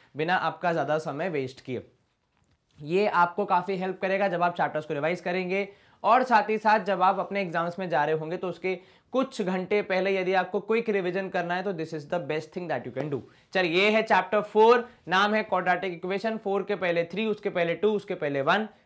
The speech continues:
कवर हो चुके हैं। अगर आपने वो नहीं देखे तो डिस्क्रिप्शन बॉक्स में लिंक होगा, वहां से जाके आप देख सकते हैं। चलिए, शुरू करते हैं हम आज का सफर बिना आपका ज्यादा समय वेस्ट किए। सबसे पहले तो हमें ये ध्यान होना चाहिए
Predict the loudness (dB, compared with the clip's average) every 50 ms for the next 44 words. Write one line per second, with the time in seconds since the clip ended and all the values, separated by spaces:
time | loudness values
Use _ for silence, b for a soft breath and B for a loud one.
0 | b -2 0 0 2 2 0 0 2 2 2 2 -2 -4 -4 -4 -2 0 0 0
1 | 0 0 0 -2 -2 -2 -4 -6 -6 -4 -4 -4 -4 -4 -4 -4 -4 -4 -4 -4
2 | -6 -4 -4 -4 -4 -6 -8 -8 -10 -8 -6 -6 -4 -4 -4 -6 -6 -8 -8 -6
3 | -4 -4 -6 -6 -6 -6 -2 0 0 0 2 0 -2 -2 -4 -6 -4 -4 -4 -4
4 | -4 -2 -2 -2 -2 -4 -8 -8 -8 -12 -14 -12 -10 -10 -8 -8 -8 -12 -14 b
5 | b b b b 0 2 2 2 2 -2 B B B B -2 0 2 4 4 4
6 | 4 4 4 4 6 6 6 4 4 2 0 0 0 0 0 0 0 0 2 4
7 | 2 2 2 4 4 6 6 6 6 6 6 4 4 4 2 2 2 2 2 2
8 | 0 0 -2 -2 0 2 2 2 0 -4 b b b b b b 4 6 6 8
9 | 6 4 4 6 6 6 6 6 2 4 4 4 4 4 2 2 4 4 4 4
10 | 4 2 2 2 0 0 2 2 4 4 4 2 0 0 2 4 4 4 2 0
11 | 0 2 2 2 2 4 4 4 4 4 4 4 4 4